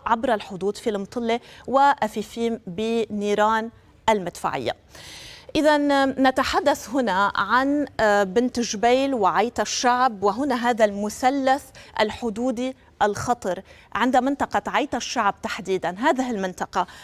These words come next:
عيت الشعب وبنت جبيل وأيضًا، آه، آه، عيترون تعرف بالمثلث الحدودي الخطر،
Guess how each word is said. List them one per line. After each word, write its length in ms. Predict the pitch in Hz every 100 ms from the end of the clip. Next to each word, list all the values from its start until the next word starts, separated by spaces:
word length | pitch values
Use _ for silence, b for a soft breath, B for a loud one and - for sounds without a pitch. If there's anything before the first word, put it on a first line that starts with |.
| B
عيت 260 | 190 247 262
الشعب 460 | 240 - 175 175 175 b -
وبنت 840 | 233 240 - 208 196 175 285 285
جبيل 460 | 220 202 180 185 185
وأيضًا، 520 | 196 - 285 254 220 -
آه، 440 | 196 185 180 175
آه، 340 | - - 180 - -
عيترون 680 | 196 226 - 226 226 208 208 B B -
تعرف 360 | 302 285 262
بالمثلث 560 | 220 214 208 277 254 233
الحدودي 440 | 196 202 208 220
الخطر، 460 | 190 - 196 185